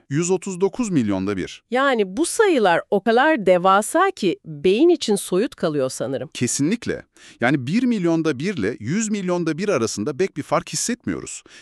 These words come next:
Speaker 1: İkisi de bizim için neredeyse imkansız kategorisinde.
Speaker 2: İşte sanırım incelenen bu simülasyonun olayı da tam olarak bu. Bu soyut matematiği alıp hepimizin anladığı bir şeye çeviriyor. Zamana. Peki tam olarak ne yapıyor bu site?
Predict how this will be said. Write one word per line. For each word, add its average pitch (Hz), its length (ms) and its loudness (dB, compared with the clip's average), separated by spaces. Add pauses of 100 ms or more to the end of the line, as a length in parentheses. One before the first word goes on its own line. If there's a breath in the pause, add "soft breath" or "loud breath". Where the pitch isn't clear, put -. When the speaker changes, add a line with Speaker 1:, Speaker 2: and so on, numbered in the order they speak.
(100)
Speaker 1:
İkisi 226 400 -4
de 156 220 0
bizim 156 220 -4
için 170 360 -4
neredeyse 165 500 0
imkansız 156 600 0
kategorisinde. 82 800 -4
Speaker 2:
İşte 262 260 -4
sanırım 277 420 -2
incelenen 233 760 0
bu 226 80 -2
simülasyonun 220 960 0
olayı 208 340 0
da 196 80 0
tam 190 260 -2
olarak 165 440 0
bu. 160 200 2 (300)
Bu 196 160 0
soyut 214 440 -2
matematiği 190 600 -2
alıp 208 360 -2 (120)
hepimizin 202 600 -2
anladığı 208 540 2
bir 226 60 -4
şeye 175 320 0
çeviriyor. 139 540 -2 (140)
Zamana. 180 600 2 (1300 loud breath)
Peki 370 440 2 (220)
tam 285 240 4
olarak 247 400 2
ne 190 120 4
yapıyor 214 440 2
bu 147 60 -10
site? 214 440 -2